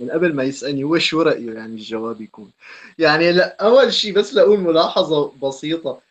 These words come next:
هدول القنوات أصلا بتضحكني أنا بكيف أسلوبها الاستهلاك. يعني قناة اسمها أسرار ليست للجميع،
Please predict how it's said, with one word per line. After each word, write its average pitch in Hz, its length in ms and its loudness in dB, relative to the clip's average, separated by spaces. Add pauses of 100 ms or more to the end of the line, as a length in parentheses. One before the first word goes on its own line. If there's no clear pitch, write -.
(100)
هدول 214 440 4
القنوات 196 800 2
أصلا 226 380 -2
بتضحكني 160 880 0
أنا 151 160 0
بكيف 139 480 -8
أسلوبها 170 440 -2
الاستهلاك. 135 760 -6
يعني 123 200 -8
قناة 196 640 0
اسمها 180 400 -6
أسرار 170 500 2
ليست 165 480 0
للجميع، 143 640 -4